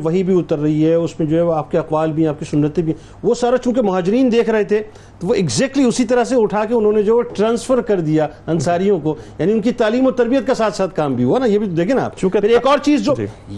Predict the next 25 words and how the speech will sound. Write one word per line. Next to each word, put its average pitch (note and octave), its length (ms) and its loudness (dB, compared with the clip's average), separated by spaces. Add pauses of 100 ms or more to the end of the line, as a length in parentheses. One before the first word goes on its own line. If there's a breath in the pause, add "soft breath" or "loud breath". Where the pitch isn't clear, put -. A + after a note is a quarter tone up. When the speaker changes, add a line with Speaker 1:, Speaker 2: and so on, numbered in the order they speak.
(120)
Speaker 1:
یثرب C#4 500 -2
پر A3 140 0
جو G3 140 -2
بعد F3 200 0
میں F#3+ 140 -2
ظاہر F3 240 0
مدینہ F3 320 0
منورہ F3 500 2
بنا، D3+ 160 -2
میرے E3 220 0
سرکار G#3+ 420 0
علیہ A3 120 0
السلام G#3+ 340 0
کے G#3+ 80 -2
منور A#3 500 0 (360 loud breath)
جسد G3+ 300 0
اطہر G3 240 0
سے F#3+ 160 -2
جو E3+ 100 2
ہے F#3 40 2
منورہ E3 400 0
بنا، C3+ 220 -2 (460 loud breath)
تو C4+ 240 2 (120)
وہ A3+ 120 2
منورہ A3+ 640 2